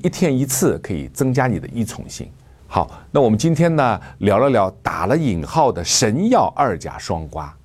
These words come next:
还是那句话，一个药用得对、用得好，用对了人就是好药，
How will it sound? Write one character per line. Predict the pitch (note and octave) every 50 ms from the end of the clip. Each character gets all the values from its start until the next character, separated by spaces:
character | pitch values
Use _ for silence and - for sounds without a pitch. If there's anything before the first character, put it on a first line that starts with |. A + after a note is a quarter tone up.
| _ _ _ _ _ _ _ _ _ _ _
还 | - - - G2+ A2
是 | C3+
那 | B2+ G2
句 | E2 - E2+
话， | - - F2+ D2+ C2+ - - - - - - - _ - - -
一 | F#2+ G#2 B2
个 | C3 D3
药 | D3 D3+ B2+ F2 C#2+ - - - - - - _ _
用 | - G3+ G#3+ F3+ D3
得 | C3+
对、 | B2+ C3 - G#3+ F3+ C#3 A2+
用 | C3+ F3 E3 D3
得 | C#3+ C#3
好， | - - - E2+ B1+ B1+ E2 F#2+ A2 A2+ - - - - - - - - - - - - _ -
用 | A3 G3+ F#3 F3
对 | D#3+ F#3 F3
了 | D3 C3+
人 | B2 A2+ A2 G2+ G#2+ C3 F3+ G3+ - - - - - - -
就 | - F2+
是 | F2
好 | F#2 - - - - -
药， | F2 E2+ - -